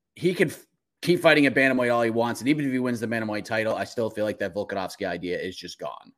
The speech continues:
It's just not gonna happen. I don't think it's completely dead for Aljamain Sterling, but he's gonna have to do something special to get that man's attention.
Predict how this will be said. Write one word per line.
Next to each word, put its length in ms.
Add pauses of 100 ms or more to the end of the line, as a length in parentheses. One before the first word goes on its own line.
(100)
It's 220
just 160
not 180
gonna 140
happen. 340 (800)
I 100
don't 100
think 140
it's 100
completely 440
dead 200
for 80
Aljamain 400
Sterling, 600
but 80
he's 120
gonna 200
have 180
to 80
do 160
something 340
special 440
to 120
get 220
that 180
man's 220
attention. 500